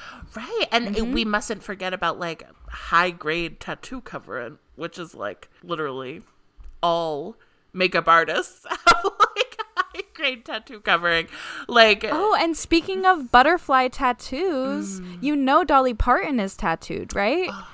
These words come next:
Speaker 1: yes, butterflies, of course. Yes.
Speaker 2: She has butterflies on her arms, and she wears long sleeves all the time because she doesn't show them.
Speaker 1: Yes.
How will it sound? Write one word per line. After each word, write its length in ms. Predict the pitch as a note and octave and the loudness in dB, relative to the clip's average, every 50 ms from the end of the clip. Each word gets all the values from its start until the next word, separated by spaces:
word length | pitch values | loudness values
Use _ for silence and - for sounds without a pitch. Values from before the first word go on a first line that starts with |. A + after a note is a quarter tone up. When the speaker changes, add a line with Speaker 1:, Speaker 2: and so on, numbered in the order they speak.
| - - - - | -20 -20 -20 -20
Speaker 1:
yes, 400 | - - - C#4 C4 - - - - - A3+ | -20 -18 -18 -18 -16 -16 -16 -16 -18 -18 -16
butterflies, 800 | - A#3 A#3 A#3+ A#3+ B3 - - - A#3+ A#3 A3+ A3 A3 A3 - | -16 -14 -12 -14 -14 -16 -16 -14 -12 -10 -8 -8 -8 -10 -12 -12
of 200 | - C4+ - - | -16 -18 -18 -20
course. 1160 | - G#3 - - - - - - - - - - - - C#4+ D#4+ - - - - - - - - _ _ _ _ _ _ _ - - - - _ _ - - - | -20 -18 -14 -12 -12 -10 -10 -10 -12 -12 -14 -14 -16 -16 -16 -16 -18 -18 -20 -20 -20 -20 -20 -20 _ _ _ _ _ _ _ -20 -20 -20 -20 _ _ -20 -20 -18
Yes. 1000 | - C4+ C4+ C#4+ D4 C#4+ C#4 C4+ C4 B3+ B3 A#3+ A3+ A3+ G#3+ - - - - - - | -14 -14 -12 -12 -12 -10 -10 -10 -10 -10 -10 -10 -12 -14 -16 -16 -18 -16 -14 -12 -10
Speaker 2:
She 120 | - - | -6 -4
has 180 | D4 C#4+ D4+ C4+ | -2 -2 -2 -4
butterflies 440 | - C#4+ C#4+ E4 - E4+ D4+ D#4 - | -4 -4 -4 -2 -2 -2 -2 -2 -2
on 120 | C#4+ C#4 | -4 -6
her 180 | C#4 C4+ C#4+ B3 | -6 -6 -6 -4
arms, 540 | - - C#4+ D#4 F4 E4 D4+ D#4 E4 - - | -2 -2 0 0 0 -2 -4 -4 -6 -8 -8
and 180 | - C4 C#4 | -6 -8 -8
she 200 | - - - C#4 C4+ | -8 -6 -8 -6 -6
wears 480 | A#3+ A3+ B3+ B3+ C#4 C#4+ C#4 C#4 C4+ | -4 -2 -2 0 0 0 0 -2 -4
long 240 | C4 B3 B3+ B3+ C4 | -2 0 0 0 0
sleeves 320 | - - - C#4 C#4+ C4 | -4 -8 -10 -10 -8 -4
all 120 | B3+ A#3 A#3 | -4 -4 -4
the 80 | A3+ A3 | -6 -8
time 420 | - - - C#4+ - C#4+ A3+ A#3 | -14 -10 -8 -6 -4 -2 -2 -2
because 240 | A3 A3 - A#3 A3 | -4 -6 -6 -10 -10
she 140 | - - G#3+ | -10 -8 -10
doesn't 220 | A#3+ A#3 - B3+ | -10 -8 -10 -12
show 240 | - - - G#4 A#4+ - | -10 -8 -6 -6 -4 -2
them. 240 | - - - - - | -4 -4 -4 -6 -8
Speaker 1:
Yes. 1500 | - A3+ G4+ G#4+ A4+ A4+ A4 A4 G#4+ G4+ F#4+ F4+ E4+ E4 D#4+ D4+ D4 D4 D4 C#4+ C#4+ D4 - - - - - - - | -8 -8 -8 -8 -10 -10 -10 -10 -10 -10 -10 -8 -8 -8 -8 -10 -10 -10 -10 -12 -14 -16 -18 -20 -20 -20 -20 -20 -20